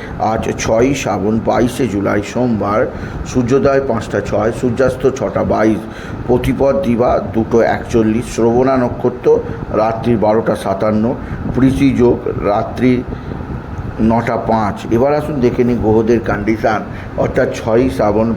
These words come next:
বাইশে জুলাই, সোমবার কোন গ্রহ কোথায় অবস্থান করছে? প্রথমে মেষ, মেষ ফাঁকা, বৃষে মঙ্গল বৃহস্পতি, মিথুন পাকা, কর্কটে রবি শুক্র, আর সিংহতে বুধ,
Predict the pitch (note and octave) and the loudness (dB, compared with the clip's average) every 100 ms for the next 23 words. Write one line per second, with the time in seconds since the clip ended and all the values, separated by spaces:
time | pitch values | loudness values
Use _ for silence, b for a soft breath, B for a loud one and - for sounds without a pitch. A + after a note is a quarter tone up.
0 | G#2 G#2+ A#2+ C3 A#2 G#2+ G#2 G#2+ - - | 2 2 0 0 -2 0 2 0 -2 -6
1 | B B B - - B2+ C3 A#2+ G#2+ G#2 | B B B -8 0 2 4 2 2 0
2 | - B2 B2+ A2+ A2 A2+ A2 G#2+ A2 G#2 | 0 2 2 2 2 2 2 2 2 2
3 | G2+ G#2+ G#2 G2+ G#2 - G2 F2+ B B | 0 -2 -4 -2 -4 -2 -4 -4 B B
4 | - - A#2+ B2+ B2 A2 A2 A#2 - G#2+ | -2 0 2 4 4 4 2 0 -2 0
5 | A2+ - - G#2 G#2 A2 G2 A2 A2+ B2 | 0 -2 -4 -2 0 0 0 0 0 2
6 | A#2+ G#2 G#2+ A2+ A2 G#2+ - G#2+ - - | 2 2 2 2 2 -2 -2 -4 -2 -6
7 | B B B A#2 B2+ B2 A#2+ A2 G#2+ A2 | B B B 2 2 2 0 2 0 0
8 | A2+ A#2 A2+ A2 A2+ A#2 A2+ G#2+ G#2+ A2+ | -2 0 0 2 0 2 2 2 0 -2
9 | A2+ - - A2+ A#2+ B B B - A2+ | -4 -6 0 2 2 B B B -2 2
10 | A#2 G2+ B - - B2 A#2+ A#2+ A#2+ A#2+ | 2 0 B -8 -6 0 2 4 4 2
11 | A2 - G#2+ A#2 | 0 0 0 2